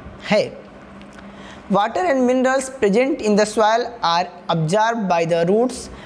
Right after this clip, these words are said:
and transported to the leaves। जल और जो खनिज पदार्थ है, ठीक है?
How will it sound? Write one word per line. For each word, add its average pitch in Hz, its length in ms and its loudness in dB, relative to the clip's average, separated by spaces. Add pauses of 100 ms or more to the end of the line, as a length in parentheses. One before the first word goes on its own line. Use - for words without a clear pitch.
(120)
and 196 200 0
transported 214 600 -2
to 190 80 0
the 208 120 2
leaves। - 440 -6 (580)
जल 247 280 2
और 262 120 2
जो 277 100 2
खनिज 220 340 2
पदार्थ 165 380 0
है, 170 200 2
ठीक 208 220 2
है? 233 160 2